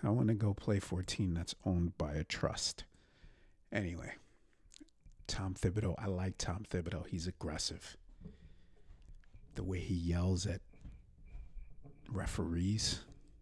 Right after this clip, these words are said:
even with a mask, you can see he's fucking angry. Even with a mask on, he had to take his mask off the other day and yell at people.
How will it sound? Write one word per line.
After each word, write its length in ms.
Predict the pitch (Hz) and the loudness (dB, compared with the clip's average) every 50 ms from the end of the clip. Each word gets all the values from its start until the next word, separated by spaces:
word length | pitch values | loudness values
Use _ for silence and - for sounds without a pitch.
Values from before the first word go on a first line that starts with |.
| - - - | -20 -18 -4
even 300 | - - 95 110 120 120 | 0 2 6 8 8 8
with 120 | 107 101 | 8 8
a 40 | 92 | 6
mask, 480 | 87 87 92 92 90 87 - - - | 6 4 4 4 2 2 2 2 2
you 80 | 92 90 | 2 2
can 100 | - 87 | 2 4
see 280 | - - - 90 87 82 | 4 4 4 4 2 2
he's 340 | 82 80 82 - - - - - - - - | 2 2 4 2 2 2 0 -6 -14 -14 -8
fucking 320 | - 78 - - - 87 80 | -6 -6 -4 -4 -4 -6 -4
angry. 460 | - - 107 98 85 - - - - - - _ _ - - - - - - - - - - - - _ | -2 -2 -2 -2 -2 -2 -6 -8 -8 -14 -18 _ _ -20 -20 -20 -20 -20 -20 -20 -20 -20 -20 -20 -16 _
Even 240 | - - 127 127 98 | -8 -4 0 2 2
with 100 | 98 85 | 2 2
a 40 | 85 | 2
mask 420 | 82 85 87 90 92 92 - - | 2 2 2 2 2 2 2 0
on, 100 | - 85 | 2 2
he 120 | 117 104 107 | 4 4 4
had 120 | 101 95 | 4 4
to 60 | 104 | 2
take 240 | - - - 98 92 | 2 2 2 4 4
his 160 | - 90 - | 2 0 2
mask 360 | - 90 87 90 98 - - - | 2 2 2 2 0 0 0 0
off 180 | 85 87 - | 0 0 0
the 120 | - 90 80 | 2 2 2
other 140 | 78 80 | 2 2
day 240 | 80 - 80 78 80 | 0 0 0 0 2
and 120 | 85 87 90 | 0 2 2
yell 220 | 85 78 78 80 | 2 0 2 0
at 140 | 73 - - | 0 2 2
people. 360 | - 76 80 - - - - | 2 2 2 0 -2 -4 -4